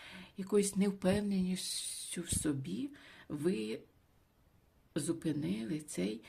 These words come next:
енергетичний потік. Бачите?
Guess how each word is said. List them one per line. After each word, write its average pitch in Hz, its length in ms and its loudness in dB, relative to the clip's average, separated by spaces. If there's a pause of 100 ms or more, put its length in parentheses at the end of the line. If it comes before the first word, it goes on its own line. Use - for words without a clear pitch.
(260)
енергетичний 170 1400 -2 (140)
потік. - 800 -12 (640)
Бачите? 190 400 -10